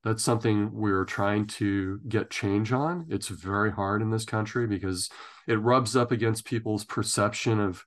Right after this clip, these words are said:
freedom of movement and being watched and, and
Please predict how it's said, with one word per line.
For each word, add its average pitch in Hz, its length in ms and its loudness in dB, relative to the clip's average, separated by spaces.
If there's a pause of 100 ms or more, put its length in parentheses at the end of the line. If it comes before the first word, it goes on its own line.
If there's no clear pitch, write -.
freedom 110 460 2
of 95 120 -4
movement 113 800 2 (320)
and 92 160 -2
being 95 260 0
watched 104 520 0
and, 90 220 -6
and 85 180 -8